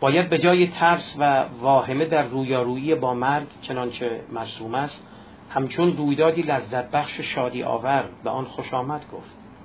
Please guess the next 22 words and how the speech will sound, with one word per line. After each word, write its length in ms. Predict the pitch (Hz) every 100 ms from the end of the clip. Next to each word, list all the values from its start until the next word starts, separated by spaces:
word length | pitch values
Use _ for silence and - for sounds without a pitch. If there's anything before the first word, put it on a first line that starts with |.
| - - - - - -
این 160 | 170
زندگی 520 | 143 151 151 147 143
است 140 | 202 -
که 100 | 160
باید 360 | 147 135 135
به 80 | 139
دلیل 400 | 131 131 139 135
برهم 380 | 127 127 120 131
زدن 360 | 117 123 131 127
نیستی 640 | 120 123 113 - 139 123
سعادت 460 | - 123 117 113
آمیزمان 580 | - 117 117 117 117 113
ناسزا 440 | 113 104 117 107 107
باران 340 | 107 101 98
شود 320 | - - - - - - - - - -
و 100 | 131
در 140 | 127 127
همین 340 | - 165 196
زمینه 460 | 185 165 165 160 160
ادعای 480 | 156 127 135 143 170
بحث‌انگیزش 880 | 147 131 - 127 127 165 170 160 -
را 180 | 147